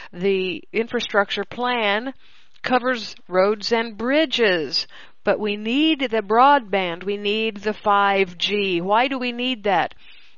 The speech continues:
Because those who are becoming vaccinated will become automatons of the five G network once the vaccination process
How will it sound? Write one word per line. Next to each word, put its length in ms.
Because 560
those 380
who 200
are 120
becoming 460
vaccinated 880
will 220
become 560
automatons 1120
of 160
the 140
five 460
G 560
network 680
once 480
the 140
vaccination 800
process 680